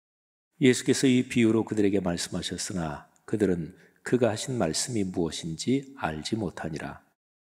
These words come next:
그러므로 예수께서 다시 이르시되, "내가 진실로 진실로 너희에게 말하노니 나는 양의 문이라. 나보다 먼저 온 자는 다 절도요 강도니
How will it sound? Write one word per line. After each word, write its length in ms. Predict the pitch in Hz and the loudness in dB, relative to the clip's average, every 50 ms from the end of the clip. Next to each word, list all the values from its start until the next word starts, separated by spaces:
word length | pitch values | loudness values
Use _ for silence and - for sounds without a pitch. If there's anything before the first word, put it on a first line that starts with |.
| _ _ _ _ _ _ _ _ _ | _ _ _ _ _ _ _ _ _
그러므로 400 | - 139 127 127 131 156 175 160 | 0 2 2 4 4 4 4 4
예수께서 520 | 139 120 113 - - - 123 - - 139 | 4 4 4 2 0 -2 -2 0 -2 -4
다시 400 | - - - - 73 - - 147 | -4 -4 -6 -6 -4 -4 -2 0
이르시되, 680 | 135 123 - 95 - - - - 73 71 85 123 151 190 - _ _ _ _ _ _ _ _ _ _ _ _ - | 0 0 0 -2 -4 -6 -8 -8 -8 -6 -6 -6 -8 -8 -12 _ _ _ _ _ _ _ _ _ _ _ _ 0
"내가 220 | 127 107 95 92 | 0 2 2 2
진실로 560 | 85 - - 127 113 104 - 131 117 113 110 107 | 0 -2 -2 0 0 0 2 2 4 4 4 2
진실로 560 | - - 120 113 - - 135 127 123 117 110 | 0 -2 -2 -2 -2 -2 -2 0 0 0 0
너희에게 540 | 107 110 101 104 107 101 90 - - 92 85 | 0 0 2 2 2 2 2 0 0 -2 -2
말하노니 800 | 87 87 87 85 85 92 90 85 80 80 92 110 120 131 - - _ _ _ _ _ _ | -2 -2 -2 -2 -2 -2 -2 -2 -2 -2 -2 -2 -2 -4 -6 -10 _ _ _ _ _ _
나는 420 | - - 80 80 95 120 120 110 95 - _ _ _ - | -6 -4 -2 0 0 0 -2 -4 -8 -12 _ _ _ -6
양의 300 | 92 80 76 80 92 117 | -4 -4 -2 -2 -4 -4
문이라. 540 | 110 98 - 87 85 85 - 71 - - - _ _ _ _ _ _ _ _ _ _ _ _ _ _ _ _ _ _ - | -4 -4 -6 -6 -4 -4 -6 -8 -12 -14 -20 _ _ _ _ _ _ _ _ _ _ _ _ _ _ _ _ _ _ 2
나보다 300 | 135 117 120 131 139 131 | 4 4 4 4 2 2
먼저 320 | 120 120 120 120 120 127 | 2 2 0 2 4 4
온 140 | 120 117 117 | 4 4 2
자는 320 | 113 120 113 113 113 117 110 | 0 -2 -2 -2 -2 -4 -2
다 220 | 95 92 87 - | -2 -2 -2 -2
절도요 600 | - - 98 104 104 - - - 113 107 110 113 | -2 0 0 0 0 -2 -2 0 0 2 2 0
강도니 800 | - - - 87 95 98 98 101 87 87 85 87 98 92 78 | 0 -2 -4 -4 -2 -4 -4 -4 -4 -2 -2 -2 -2 -4 -4